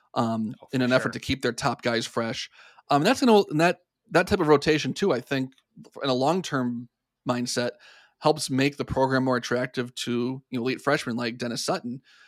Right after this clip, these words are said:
Speaker 1: where you've got, you know, an opportunity to play right away. Maybe you're not starting,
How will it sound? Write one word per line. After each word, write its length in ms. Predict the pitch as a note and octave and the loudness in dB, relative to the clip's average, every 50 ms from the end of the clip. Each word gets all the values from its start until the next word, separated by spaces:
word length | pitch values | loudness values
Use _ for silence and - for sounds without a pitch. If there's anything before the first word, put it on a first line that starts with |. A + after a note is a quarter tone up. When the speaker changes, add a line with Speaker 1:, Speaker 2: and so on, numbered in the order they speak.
| _ _ _ _ - | _ _ _ _ -2
Speaker 1:
where 120 | C#3 C3+ | 0 0
you've 180 | B2+ B2 B2+ B2 | 0 0 0 0
got, 300 | - B2+ B2+ B2+ B2+ - _ _ _ _ _ | 0 2 2 2 0 -2 _ _ _ _ _
you 80 | - C3+ | -2 -2
know, 40 | B2+ | 0
an 80 | B2 | 2
opportunity 400 | C3 C3+ C3 B2+ - D3+ D3 C#3 | 0 0 -2 -2 -2 0 0 0
to 60 | C3 | 0
play 220 | - - - D3+ F3+ | 0 0 0 2 2
right 180 | F3 C3+ A#2 | 2 2 0
away. 180 | A2 G#2 A2+ C3+ | -2 -2 -4 -2
Maybe 160 | E3 G3 A3+ | 0 0 2
you're 80 | A3 F#3 | 2 0
not 160 | D#3 C#3 C3+ | 0 -2 -4
starting, 480 | - - - A#2 A2+ A#2+ B2+ C#3 D#3 | -4 -2 -2 -2 -2 -2 -2 -4 -4